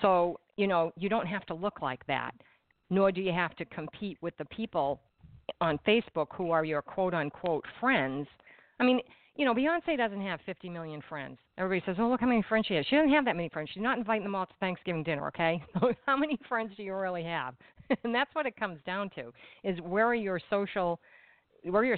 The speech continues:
social ties? Where are you networking with people who really mean something to you heart to heart? And that's, I think, what, what gets me the most about social media. So I agree with you completely. Uh, technology has taken people way,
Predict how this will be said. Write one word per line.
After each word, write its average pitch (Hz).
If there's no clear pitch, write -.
social 202
ties? 143
Where 185
are 185
you 170
networking 165
with 156
people 156
who 151
really 180
mean 170
something 156
to -
you 147
heart -
to 143
heart? 143
And 175
that's, 226
I 240
think, 180
what, 165
what 165
gets 180
me 165
the 151
most 156
about 147
social 156
media. 151
So 160
I 185
agree 190
with 214
you 196
completely. 156
Uh, 147
technology 208
has 180
taken 185
people 160
way, 214